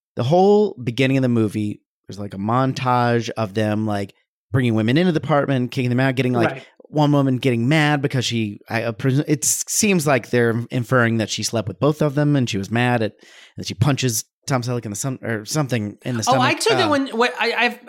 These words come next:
Speaker 2: I figured she had a thing with Ted Danson's character, and when she came out, she tried to go back in and hit Ted Danson, and when Tom Selleck came out, he was just the person there, so she punched
Speaker 1: Oh,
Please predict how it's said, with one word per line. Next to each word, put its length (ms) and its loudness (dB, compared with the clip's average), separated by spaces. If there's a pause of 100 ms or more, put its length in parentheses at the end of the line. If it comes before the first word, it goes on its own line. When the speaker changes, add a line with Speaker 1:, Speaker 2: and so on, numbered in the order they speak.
Speaker 2:
I 40 0
figured 320 -2
she 220 0
had 240 0
a 260 0
thing 240 0
with 300 0
Ted 220 -2
Danson's 420 -2
character, 500 -6
and 140 -6
when 100 -2
she 140 -8
came 300 -6
out, 280 0 (280)
she 180 -8
tried 260 0
to 60 -2
go 160 4
back 260 0
in 240 0
and 420 -4 (220)
hit 380 -2
Ted 240 -2
Danson, 520 -2
and 300 -6
when 300 -6
Tom 240 -2
Selleck 300 -2
came 180 -6
out, 240 -10 (300)
he 120 2
was 160 2
just 280 -4 (120)
the 160 0
person 500 0
there, 340 0
so 160 -8
she 120 -8
punched 240 -4
Speaker 1:
Oh, 60 2